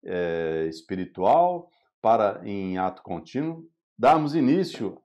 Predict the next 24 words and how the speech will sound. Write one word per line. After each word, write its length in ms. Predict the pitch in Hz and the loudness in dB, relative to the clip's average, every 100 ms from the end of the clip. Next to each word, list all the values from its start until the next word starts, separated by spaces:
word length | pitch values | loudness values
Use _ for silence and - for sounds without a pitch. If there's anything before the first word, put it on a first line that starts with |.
| _ _ | _ _
à 220 | 104 123 | 0 2
solenidade 1000 | 123 - 143 135 104 85 98 107 101 101 | -2 -2 0 0 -2 2 4 2 0 -8
propriamente 680 | - 104 101 92 92 87 87 | -4 -2 -2 -4 -6 -10 -14
dita 560 | 82 139 151 175 170 - _ | -4 -4 -4 -6 -8 -14 _
da 120 | 104 | -6
parte 420 | - - 110 - 101 | -2 0 0 -4 -16
cívica 1040 | - - 226 240 120 107 - 95 85 - _ - | -18 -4 2 2 0 -6 -4 -2 -2 -8 _ -8
em 140 | 110 | -4
comemoração 1000 | 113 113 110 107 92 - - 110 113 - | -2 0 0 0 0 -2 -6 -4 -4 -6
aos 360 | 110 101 101 - | -2 -2 -2 -8
cinquenta 480 | 95 - 131 127 120 | -12 0 0 2 0
e 80 | |
um 100 | 110 | 2
anos 300 | 101 110 107 | 0 -2 -4
de 60 | 120 | -6
inauguração 680 | 123 123 127 127 123 - 113 | -4 -2 0 0 -2 -8 -4
da 140 | 127 | -4
sede 640 | 127 - 95 101 95 101 - _ | -6 -2 0 0 -2 -10 -14 _
da 100 | 101 | -6
nossa 260 | 101 - 101 | -6 -6 -10
querida 460 | - 87 92 92 | -8 -6 -6 -6
filial 460 | - - 87 87 - | -8 -6 -2 -2 -2
Cuiabá. 500 | 104 95 76 62 - _ _ _ | -4 -2 -2 -8 -12 _ _ _
Portanto, 640 | - - 127 123 120 113 | -8 -4 -2 -2 -4 -12